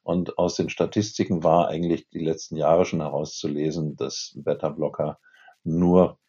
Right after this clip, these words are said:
in der Anfangsphase eine große Bedeutung haben. Dann, ähm, ist noch mal genauer angegeben worden,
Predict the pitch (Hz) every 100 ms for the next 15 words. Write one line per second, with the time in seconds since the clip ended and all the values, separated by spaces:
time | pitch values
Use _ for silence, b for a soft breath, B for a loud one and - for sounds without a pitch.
0 | _ 87 82 82 87 - 78 - 71 69
1 | 73 73 71 73 - 71 71 67 69 -
2 | 69 67 65 71 69 62 71 87 143 139
3 | b b b b b b b b b b
4 | _ _ - 104 107 107 104 113 101 104
5 | 101 - - - - - - - 101 104
6 | 101 95 92 101 98 95 87 85 107 123
7 | 117 113 110 107 107 104 95 98 101 98
8 | 95 90 95 98 95 92